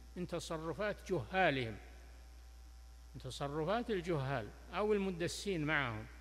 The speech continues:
لا يجوز التسرع في هذه الأمور. "ولقد أرسلنا رسلا من قبلك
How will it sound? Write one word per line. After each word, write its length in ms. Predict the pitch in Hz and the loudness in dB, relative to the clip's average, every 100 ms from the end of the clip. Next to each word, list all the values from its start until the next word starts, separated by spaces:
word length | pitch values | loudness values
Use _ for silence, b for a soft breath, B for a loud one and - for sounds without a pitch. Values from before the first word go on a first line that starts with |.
| - - - - - - - - - - | -16 -18 -18 -18 -18 -18 -18 -18 -18 -10
لا 220 | 196 233 | -6 -2
يجوز 260 | 175 196 185 | -2 0 -2
التسرع 640 | 139 - 139 175 185 156 | -2 -4 0 0 2 2
في 160 | 127 139 | 2 4
هذه 320 | 139 139 131 | 4 2 0
الأمور. 400 | 135 160 185 151 - - - - - - - - - - - - - - - | -2 -2 -4 -4 -8 -16 -16 -16 -16 -16 -14 -16 -16 -16 -16 -16 -16 -16 -8
"ولقد 340 | 131 131 156 160 | -2 -2 0 -2
أرسلنا 500 | 151 - 165 165 147 | -2 0 0 2 2
رسلا 380 | 156 - 156 147 | 2 0 0 0
من 260 | 147 143 | 0 -2
قبلك 580 | 139 165 156 147 147 | -2 -2 0 0 -2